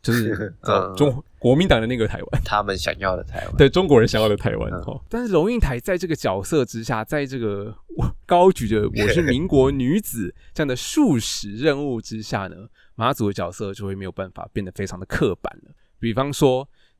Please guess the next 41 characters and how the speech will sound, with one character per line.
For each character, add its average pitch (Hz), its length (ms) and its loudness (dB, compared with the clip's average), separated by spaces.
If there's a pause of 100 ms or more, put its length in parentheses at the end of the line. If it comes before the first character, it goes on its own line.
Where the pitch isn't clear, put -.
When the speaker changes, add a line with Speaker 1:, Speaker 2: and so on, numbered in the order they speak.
Speaker 1:
他 123 120 0
在 123 120 0
举 101 120 -12
说， 123 220 -8
金 220 260 -8
马 131 140 0
乌 147 160 0
丘 160 220 0
人 107 160 0
和 143 160 -4
大 139 160 0
陆 131 120 -2
居 127 140 -8
民 117 100 -6
的 98 80 -10
关 101 220 -8
系 107 100 -14
就 110 200 -8
像 107 200 -8
是 101 300 -8
淡 127 180 2
水 92 140 -8
和 107 160 -8
巴 107 220 -2
黎、 87 180 -8
香 120 220 -6
港 95 120 -8
和 110 140 -6
九 95 160 -10
龙， 82 240 -12 (240)
都 127 80 -2
是 135 80 0
同 107 180 -2
一 110 40 -4
个 113 60 -2
生 127 140 -4
活 107 140 -4
圈 107 160 -4
的 98 80 -8
乡 95 240 -8
亲， 92 300 -12